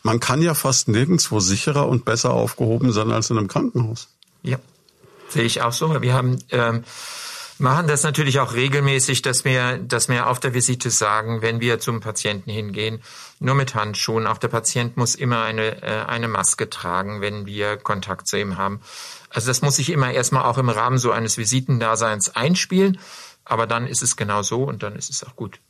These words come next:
Speaker 1: Kann man natürlich vorstellen, dass es bei vielen diese ganz banalen Ängste sind, wie wenn ich jetzt in einem Krankenhaus liege, mich kann aktuell niemand besuchen, et cetera, et cetera.
Speaker 2: Ja.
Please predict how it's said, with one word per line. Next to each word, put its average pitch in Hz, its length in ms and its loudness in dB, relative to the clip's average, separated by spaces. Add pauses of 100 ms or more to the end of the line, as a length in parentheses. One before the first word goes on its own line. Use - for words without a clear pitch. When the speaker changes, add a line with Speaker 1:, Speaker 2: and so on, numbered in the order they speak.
(440)
Speaker 1:
Kann 107 120 0
man 117 100 2
natürlich 98 160 4
vorstellen, 107 320 2
dass 95 80 2
es - 80 0
bei 101 140 2
vielen 110 240 2
diese 98 200 4
ganz 95 240 2
banalen 95 520 4
Ängste 110 320 2
sind, 98 320 2
wie 101 160 6
wenn 98 180 4
ich 104 100 2
jetzt 107 240 2
in 107 60 2
einem 101 140 2
Krankenhaus 104 500 2
liege, 104 180 4
mich 101 200 4
kann 101 180 2
aktuell 104 320 2
niemand 104 300 2
besuchen, 104 480 2
et 98 100 2
cetera, 101 380 2
et 101 80 -4
cetera. 113 260 2
Speaker 2:
Ja. 104 60 4